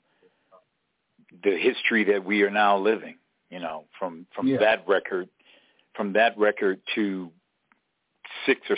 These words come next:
Speaker 1: seven more.
Speaker 2: Gary needed me for one record, and that was the Blind to It All album. That was the Square One. From
Speaker 1: Square
Speaker 2: that time
Speaker 1: One.
Speaker 2: forward, my job was only to be Gary's friend,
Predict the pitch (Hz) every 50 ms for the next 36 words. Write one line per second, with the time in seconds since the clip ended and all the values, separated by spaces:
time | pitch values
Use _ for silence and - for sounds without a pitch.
0 | - - 123 107 95 98 90 92 98 101 98 - - - - _ _ _ _ _
1 | _ _ _ _ _ _ _ _ _ _ _ _ _ _ - 147 127 - 190 240
2 | 277 277 269 254 233 214 202 - _ _ - - 160 180 214 226 202 196 190 175
3 | 185 190 185 180 175 - 139 135 131 139 160 170 175 170 151 156 151 139 131 _
4 | - - - _ _ _ _ _ _ _ _ _ _ _ _ _ - 139 143 160
5 | 175 165 156 135 - 135 117 107 135 135 147 147 143 139 135 - 139 131 131 127
6 | 120 120 120 113 101 95 92 98 98 113 127 131 123 - - 117 - - 135 127
7 | 127 120 120 113 101 90 87 87 _ _ _ _ _ _ _ _ _ _ - 160
8 | 156 151 147 175 180 190 - - 196 190 185 180 175 180 - 196 196 180 151 139
9 | 139 - _ _ _ _ _ _ _ _ _ _ _ _ - 127 131 - 196 202
10 | 185 175 170 196 190 185 - 147 131 120 117 _ _ _ _ _ _ _ _ _
11 | _ _ _ _ - 135 143 143 131 - - - 175 180 196 180 131 131 127 123
12 | _ _ _ _ _ _ - 143 135 151 147 139 135 160 156 151 151 139 - -
13 | 165 170 175 175 180 185 190